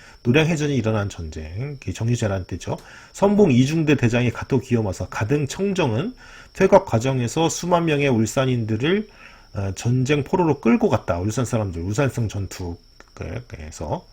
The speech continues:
예. 아주 일-, 그, 가토 기요마사도 고생 많이 했다 그러죠. 그때, 예. 거의 구-, 거의 굶어 죽을 뻔했다 그러죠. 예. 그래서 그들은 구마모토 성 축성에 강제 징용당했다. 아, 진짜 이거 우리나라의 또 아-, 아픈 역사이죠. 아, 참 나쁜 놈들이죠. 그렇게 보면 진짜 일본 옛날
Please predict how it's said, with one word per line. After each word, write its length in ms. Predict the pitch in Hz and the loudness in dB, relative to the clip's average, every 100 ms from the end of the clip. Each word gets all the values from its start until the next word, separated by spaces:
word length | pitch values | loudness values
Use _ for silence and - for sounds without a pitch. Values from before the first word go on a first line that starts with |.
| 85 | -16
예. 140 | 76 - - - - - - | -14 -16 -20 -20 -20 -20 -4
아주 220 | 113 139 | 0 4
일-, 240 | 123 139 - | 4 2 -2
그, 280 | 135 127 - - - | -2 -2 -2 -18 -12
가토 240 | - - 143 | -6 -2 0
기요마사도 440 | 151 143 139 135 | 2 2 0 -2
고생 340 | - 110 139 | -2 -2 -2
많이 160 | 110 110 | 0 0
했다 180 | 131 147 | 2 2
그러죠. 420 | 117 101 90 127 | 2 0 -4 -6
그때, 240 | - - 101 | -8 -6 -4
예. 420 | 127 156 90 76 | -4 -6 -8 -10
거의 180 | - 107 | -6 -6
구-, 160 | - - | -6 -6
거의 220 | - 131 | 0 0
굶어 300 | - 147 170 | 2 2 4
죽을 240 | 143 143 135 | 4 0 2
뻔했다 320 | 120 113 95 | 2 2 -2
그러죠. 280 | 80 131 - - | -4 -8 -10 -18
예. 40 | - - - - | -20 -20 -20 -20
그래서 100 | 98 | -6
그들은 240 | 110 143 | -2 -2
구마모토 480 | - 123 135 131 123 | 2 2 4 2 0
성 260 | - 139 131 | -2 -4 -6
축성에 420 | - - 151 147 | -10 -6 -4 -2
강제 320 | - 123 135 | 0 2 4
징용당했다. 600 | 120 117 101 92 80 - 90 | 2 0 -2 -6 -12 -12 -4
아, 280 | 113 127 110 | 2 2 2
진짜 200 | 117 104 | -4 -4
이거 100 | 101 | -4
우리나라의 500 | 117 113 107 92 - - - - - - - - | -2 -2 -2 -4 -10 -18 -20 -20 -20 -20 -18 -8
또 120 | 117 | -6
아-, 80 | 92 - - - - - | -6 -10 -20 -20 -14 -10
아픈 280 | - 214 | -4 0
역사이죠. 640 | 170 - 131 110 101 82 - | 0 2 0 0 -2 -6 -10
아, 320 | 80 80 87 82 - | -14 -12 -12 -14 -12
참 100 | 123 | -8
나쁜 240 | 120 - 233 | -6 -4 -4
놈들이죠. 460 | 233 226 208 160 | 0 0 0 0
그렇게 140 | 117 113 | 0 0
보면 320 | 113 95 80 | -4 -4 -8
진짜 200 | - - | -12 -10
일본 240 | 92 95 110 | -8 -6 -6
옛날 240 | 131 110 | -6 -6